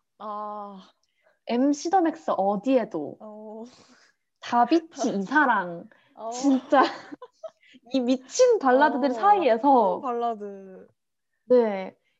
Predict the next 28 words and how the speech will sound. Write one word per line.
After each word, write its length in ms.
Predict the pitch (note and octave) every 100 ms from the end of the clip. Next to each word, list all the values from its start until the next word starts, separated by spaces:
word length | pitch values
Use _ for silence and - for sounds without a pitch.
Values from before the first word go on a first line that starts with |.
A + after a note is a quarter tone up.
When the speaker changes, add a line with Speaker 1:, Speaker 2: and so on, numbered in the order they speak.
| -
Speaker 2:
연간 360 | B3+ C#4+ F4+ F4+
차트 240 | F4 C#4+
일 220 | D4+ F4+
위. 280 | C4 F3 B3+ - _ _ _ _ -
Speaker 1:
오. 380 | G3+ A3+ A#3
<laughs> 640 | A#3 - - - C5+ - _ _ _ - _ _
분위기가 520 | B3+ D#4 F#4 D#4+ B3+
완전 380 | G3 G3+ B3 D#4
상반되긴 540 | D#4 D#4+ E4+ D4 A#3+
하네요. 400 | A#3 A#3 F3 E3 E3 _ _ _ _ _
Speaker 2:
그쵸. 640 | C#4+ D4+ - G#3 F#3 F#3
근데 280 | G3+ G#3 G3+
Speaker 1:
네. 80 | F#3+ - - - _ _
Speaker 2:
그렇기도 520 | - C#4+ D#4+ D#4+ D4
하고 480 | C#4 E4+ E4+ B4+ C5+ _ _
이게 180 | - A#3
삼 260 | B3 G4 G#4
세대 240 | A#4 G4+
걸그룹 640 | C#4 A#3 A3+ B3 A#4 - _ -
두 200 | - C4
번째로 800 | F4+ A4 - E4+ D#4+ G#4 G4 -
뮤비 360 | A3 B3 C4 D4
일억 440 | C#4+ E4+ A#4 A#4+ -
뷰인데 760 | C#4+ B3 A3+ C#4+ G#3+ E3 -
Speaker 1:
<gasps> 1000 | C#4+ F4 F#4 F#4+ - - E4 D#4 _ _
Speaker 2:
첫 380 | - - A#4+ -
번째가 760 | B4 C5 B4+ F#4 E4 F4+ A4 -
우아하게. 640 | A#3+ D#4+ D#4 A3 F3+